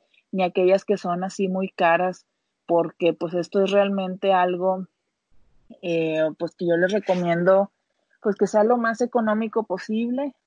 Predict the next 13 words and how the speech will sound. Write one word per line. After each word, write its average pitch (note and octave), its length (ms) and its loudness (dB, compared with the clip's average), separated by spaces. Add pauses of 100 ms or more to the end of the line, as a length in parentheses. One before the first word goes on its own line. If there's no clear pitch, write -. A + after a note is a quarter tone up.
pero F#3 160 2
no F3+ 180 -2
con G#3 220 0
eso G3+ 200 -2
quiere G3 200 0
decir F#3 200 -4
que G3 120 -2
vaya F3 200 2
a F3 40 -4
ser E3 220 -6
de E3 80 -2
mala D3+ 280 -2
calidad. A3 460 -4